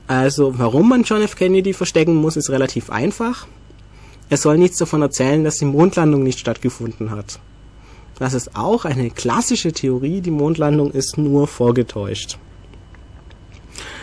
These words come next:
Andere Theorien sind eben, dass der Mossad und diese Omega-Sektor, eine Geheimorganisation, die vor allem in den U S A,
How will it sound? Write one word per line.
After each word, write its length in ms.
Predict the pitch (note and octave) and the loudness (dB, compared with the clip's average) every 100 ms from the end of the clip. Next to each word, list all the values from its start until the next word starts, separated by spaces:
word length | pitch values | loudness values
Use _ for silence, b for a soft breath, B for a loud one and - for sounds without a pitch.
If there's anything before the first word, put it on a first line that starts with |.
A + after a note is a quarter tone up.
| B B | B B
Andere 380 | B2+ F3 A3 A3 | 0 4 6 4
Theorien 480 | G3 G3 F#3 F#3 F#3+ | 4 4 6 6 6
sind 240 | - E3+ | 4 2
eben, 320 | D#3+ D3 D3 | 6 6 6
dass 280 | C#3 C3 - | 4 2 2
der 100 | A#2 | -4
Mossad 600 | G#2+ B2 - A#3 B3 - | 0 0 0 -2 -2 -4
und 400 | - C3 C3+ - | -4 -4 -4 -6
diese 340 | B2+ - A#2 - - | -6 -2 -2 -4 0
Omega-Sektor, 1120 | F3 A#3 A3 C3 A#2 - A#2 - D#3+ E3 G#3+ - B B B - | 4 4 4 2 0 0 -2 0 0 2 0 -6 B B B -14
eine 480 | B2 B2 B2 B1+ - | -10 -8 -8 -10 -10
Geheimorganisation, 1400 | - A#2+ D3+ G3 F#3+ G3 G3 F#3 - G3 F#3 F#3 F#3 F#3 | -8 -4 -2 0 0 0 -2 -4 -4 -4 -2 0 0 -2
die 120 | E3 | -4
vor 240 | C#3+ - A#2+ | -8 -8 -4
allem 360 | A#2+ C3 C3 | -2 -2 -2
in 120 | B2+ A2 | -2 -6
den 120 | - | -4
U 80 | A#2 | -4
S 140 | A#2 | -4
A, 320 | A2 E3 C#4+ | -4 -4 -4